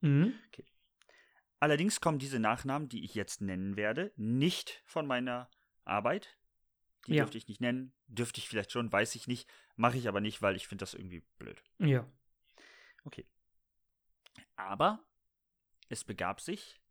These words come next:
Speaker 2: dass ich den einen folgenden Nachnamen hörte. Helbling. Äh,
Speaker 1: Mhm.
Speaker 2: Helbing, Entschuldigung.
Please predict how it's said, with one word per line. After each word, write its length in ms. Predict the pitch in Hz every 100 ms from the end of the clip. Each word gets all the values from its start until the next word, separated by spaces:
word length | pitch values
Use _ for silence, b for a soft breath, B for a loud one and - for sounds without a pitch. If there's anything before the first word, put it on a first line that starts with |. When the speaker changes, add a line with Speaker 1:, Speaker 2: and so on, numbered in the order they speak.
| _ _ _ _ _
Speaker 2:
dass 200 | - 107
ich 140 | - -
den 300 | 117 117 -
einen 200 | 127 139
folgenden 380 | - 120 131 123
Nachnamen 420 | 107 - 87 85
hörte. 340 | 85 82 - - _ _ _ _ _ _ _ _ _ _ _ _ _ _ _ _ _ _ _ _ _
Helbling. 680 | _ 190 175 - 87 76 71 _ _ _ _ _ _ _ _ _ _ _ _ _ -
Äh, 40 | 143
Speaker 1:
Mhm. 180 | 139
Speaker 2:
Helbing, 480 | 135 170 139 104 78
Entschuldigung. 640 | 76 - 127 87 - 71